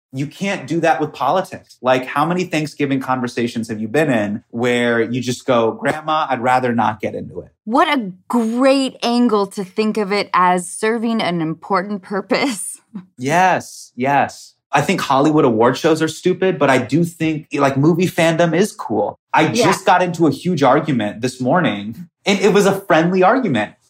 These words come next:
Speaker 1: I said Christian Bale was my favorite Batman. Somebody else said Michael Keaton was my favorite Batman.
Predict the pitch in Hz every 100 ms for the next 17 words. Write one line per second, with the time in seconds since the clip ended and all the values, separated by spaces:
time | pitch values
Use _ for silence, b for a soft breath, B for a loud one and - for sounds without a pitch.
0 | - 135 151 185 - 151 135 131 127 -
1 | - 147 - 139 120 117 117 117 120 104
2 | 113 107 107 107 104 120 113 120 143 123
3 | 131 120 117 - 123 113 113 120 - 120
4 | 127 - - 226 180 123 113 107 117 107
5 | 107 104 104 -